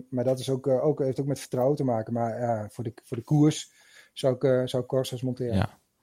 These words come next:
Speaker 2: oké.
Speaker 1: Ja, gewoon
Speaker 2: Mooi.
Speaker 1: vijfentwintig millimeter, dat is hetgene wat je veel ziet in, eh, in de, in de, in de criteriums. Op het moment dat je wat meer richting klassiekers gaat of wat robuustere dingen, eh, als, als de voorjaarswedstrijden. En dan zie je wat meer richting, eh, Corsa Control gaan.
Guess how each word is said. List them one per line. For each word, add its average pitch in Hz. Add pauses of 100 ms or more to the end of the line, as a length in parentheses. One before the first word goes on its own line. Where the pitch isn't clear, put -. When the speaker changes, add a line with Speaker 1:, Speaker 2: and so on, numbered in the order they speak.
Speaker 2:
oké. 127
Speaker 1:
Ja, 139 (180)
gewoon -
Speaker 2:
Mooi. 127
Speaker 1:
vijfentwintig 123
millimeter, 131
dat 123
is -
hetgene 131
wat 120
je 113
veel 123
ziet 117
in, 117
eh, 113 (520)
in 113
de, 107
in 113
de, 110
in 123
de 117
criteriums. 139
Op - (200)
het -
moment 123
dat 120
je 120
wat 117
meer 127
richting 120
klassiekers 135
gaat 135
of 113
wat 117
robuustere 120
dingen, 127
eh, 117
als, 117
als 113
de 120
voorjaarswedstrijden. 127 (400)
En -
dan 110
zie 113
je 117
wat 110
meer 117
richting, 110
eh, 110
Corsa 117
Control 110
gaan. 107